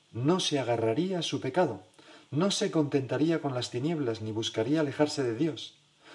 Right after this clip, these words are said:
esconderse como tras una pantalla para disimular su vergüenza y no ver el rostro del Altísimo,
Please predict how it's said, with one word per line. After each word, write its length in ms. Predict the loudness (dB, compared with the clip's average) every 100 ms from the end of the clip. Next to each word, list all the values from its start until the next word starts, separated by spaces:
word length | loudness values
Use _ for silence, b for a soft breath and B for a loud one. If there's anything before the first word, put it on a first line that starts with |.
| B
esconderse 800 | -4 -4 -2 0 4 4 4 -4
como 220 | -4 -4 -2
tras 240 | -4 -4
una 160 | -4 -2
pantalla 460 | -2 0 0 0
para 160 | -2 -2
disimular 440 | -2 -6 -6 -6
su 160 | -4 -4
vergüenza 540 | -2 0 0 -2 -10 -12 B B B
y 100 | -2
no 120 | 2
ver 160 | 2
el 120 | 2 -2
rostro 320 | -4 -4 -2
del 100 | -2
Altísimo, 640 | -4 -4 -4 -4 -8 -10